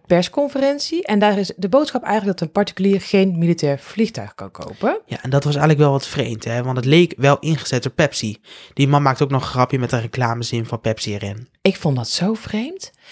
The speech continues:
Speaker 1: Het was echt heel raar dat iemand van het Pentagon dat op die manier
Speaker 2: Ja,
Speaker 1: dat
Speaker 2: gewoon uit het niets.
Speaker 1: Het leek wel echt nep, vond je niet?
Speaker 2: Ja.
Speaker 1: Ja, dat was dan waarschijnlijk niet nep, maar wat ze dan niet vertelde was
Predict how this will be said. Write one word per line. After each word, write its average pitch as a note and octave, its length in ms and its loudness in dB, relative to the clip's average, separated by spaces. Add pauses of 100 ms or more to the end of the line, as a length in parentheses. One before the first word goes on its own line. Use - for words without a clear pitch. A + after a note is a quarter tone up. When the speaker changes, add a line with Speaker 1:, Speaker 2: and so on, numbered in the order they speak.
(100)
Speaker 1:
Het B3 160 0
was D4+ 140 4
echt D4+ 220 0
heel C#4+ 220 4
raar C#4+ 180 6
dat C4 140 2
iemand B3+ 320 2
van F#3+ 140 2
het - 200 -4
Pentagon F4 580 -2 (100)
dat A#3+ 440 -2
op C#4+ 140 -4
die B3+ 120 2
manier A3+ 380 6
Speaker 2:
Ja, C3 160 -8
Speaker 1:
dat G#3 120 4 (100)
Speaker 2:
gewoon - 280 -8
uit D#3+ 140 2
het C3+ 80 -6
niets. E3+ 340 0
Speaker 1:
Het B3+ 100 -6
leek F4 140 2
wel F4+ 100 0
echt - 80 -6
nep, E4 280 -4
vond D#4+ 140 -6
je F#4 60 -6 (120)
niet? - 140 -18
Speaker 2:
Ja. A#2+ 320 -2 (120)
Speaker 1:
Ja, G#3+ 180 4
dat G#3+ 120 2
was C#4+ 220 2
dan B3+ 120 2
waarschijnlijk F3 380 -2
niet D3+ 100 -2
nep, F#3+ 100 2
maar G3+ 180 0 (400)
wat A#3+ 180 2
ze - 80 0
dan G#3 140 4
niet D#4+ 160 0
vertelde D#3+ 420 -2
was E3+ 380 -2